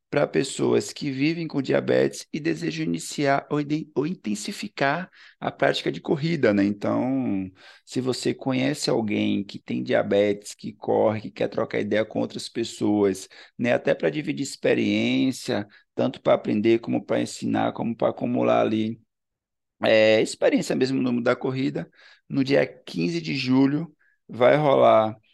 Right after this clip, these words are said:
é, essa atividade. Eu vou verificar, João, enquanto esse podcast rola, porque o local me fugiu à mente. Eu, eu lembro bem que é no dia quinze.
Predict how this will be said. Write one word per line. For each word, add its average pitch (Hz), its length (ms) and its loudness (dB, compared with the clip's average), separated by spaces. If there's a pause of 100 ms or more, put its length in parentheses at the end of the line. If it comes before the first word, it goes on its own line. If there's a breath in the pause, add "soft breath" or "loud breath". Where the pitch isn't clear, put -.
(180)
é, 101 1500 2 (140)
essa 117 320 4
atividade. 127 1000 2 (640)
Eu 135 360 4
vou 135 540 4
verificar, 123 840 2
João, 110 280 -2
enquanto 104 1160 0 (1600)
esse 104 260 2
podcast 101 640 2
rola, 120 400 6
porque - 240 -2
o 123 80 4
local 123 400 2
me 131 100 -4
fugiu 120 480 -2
à 147 80 4
mente. 107 640 -6 (140)
Eu, 113 540 -2
eu 113 240 0
lembro 123 600 -2
bem 110 320 -2
que 120 140 -6
é - 20 -2
no 113 140 -4
dia 120 200 -2
quinze. 117 580 -6